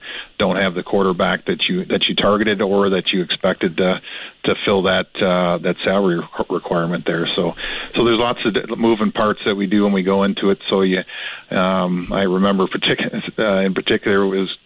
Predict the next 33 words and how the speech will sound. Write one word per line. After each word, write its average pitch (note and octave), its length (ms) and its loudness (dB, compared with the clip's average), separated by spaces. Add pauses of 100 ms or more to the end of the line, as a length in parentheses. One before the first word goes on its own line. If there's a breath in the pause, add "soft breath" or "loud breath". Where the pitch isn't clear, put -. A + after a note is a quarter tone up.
(120)
Coach - 420 0 (320)
Dickinson's G#2 480 0
first G2 300 2
year G2 140 4
as F2+ 80 0
well, G2 260 2
and F#2+ 140 0
we F#2 80 2
had, F#2+ 260 0 (480 loud breath)
uh, F#2 360 2
a F#2+ 80 0
number G2 260 4
of F2+ 100 -2
different, G2+ 500 -2
uh, G2 320 2
plans G#2+ 420 0
on G2+ 160 2
the F#2+ 60 0
board, G#2 320 2
and F#2+ 120 0
I F#2 120 0
said, G2 100 -2
"Well, G2 200 2
we G2+ 120 2
can F#2+ 260 -4 (460 loud breath)
go G#2+ 200 2
hard A2 180 2
at F#2+ 120 -2
this, A#2 240 0
or G2+ 160 4
you G2 100 2
can G2+ 140 -2
have G2 320 0